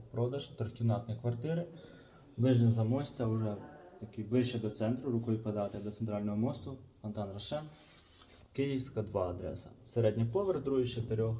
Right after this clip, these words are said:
Це в нас Сталінка, шістдесятого року якраз. Кінець її, е, будівництва вже, це шістдесяті роки, така стабільна цегла. Показуємо. Це в нас двері такі стабільні, під'їзд.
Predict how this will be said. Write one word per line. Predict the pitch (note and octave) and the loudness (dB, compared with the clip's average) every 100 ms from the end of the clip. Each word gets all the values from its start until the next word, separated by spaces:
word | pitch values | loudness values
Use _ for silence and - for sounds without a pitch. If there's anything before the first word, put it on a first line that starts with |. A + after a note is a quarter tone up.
| - - | -8 -12
Це | G#2 | -10
в | |
нас | G2 F#2+ | -8 -10
Сталінка, | F2+ D3 E3 D#3+ D3+ C3+ | -4 -2 0 -4 -6 -8
шістдесятого | - - A2 A2 A2 G2+ | -8 -6 -2 -2 -2 -2
року | A2 C3 B2 | -2 -2 -4
якраз. | A2+ A2 A2 A2+ - - - - - - - - - - - - | -6 -4 -6 -6 -16 -20 -20 -20 -20 -20 -20 -20 -20 -18 -18 -14
Кінець | - A#2+ A2+ A2+ A#2 | -2 0 2 2 0
її, | A#2 A2+ A2+ A2 - - - A2+ | 0 2 2 0 -6 -18 -14 -8
е, | G#2+ G#2+ G#2 G#2+ | -4 -2 -2 -2
будівництва | G#2+ A#2 A#2+ A#2+ A#2 - A2 | 2 4 6 6 6 4 -2
вже, | A2 A2+ | -2 -4
це | - | -6
шістдесяті | - G#2 G2+ G#2+ G#2 | -8 -6 -4 -4 -2
роки, | G2+ G#2 C3+ C#3+ - - - | -6 -2 -2 -2 -8 -18 -16
така | G2+ | -14
стабільна | F#2+ G2+ G#2 A2 G2+ | -10 -4 0 0 -2
цегла. | - E2 F#2+ - - - - - - - | -6 -6 -8 -14 -20 -20 -18 -16 -10 -6
Показуємо. | A2+ A2+ G#2+ G#2+ G#2+ G2+ G2+ - - - - - - - - | 0 4 4 4 2 2 -4 -8 -16 -16 -16 -14 -16 -10 -2
Це | |
в | G2+ | 0
нас | F#2+ F#2+ - - - - - - - - A2+ A2 | 0 -2 -6 -8 -8 -6 -8 0 8 8 10 8
двері | B2+ D#3 | 6 6
такі | D3 D3+ C3 | 4 0 0
стабільні, | B2 - A#2 A#2 C#3 C3+ B2+ A#2+ - | -2 0 2 6 6 6 4 2 -4
під'їзд. | G#2 A2 D3 - | -2 0 0 -2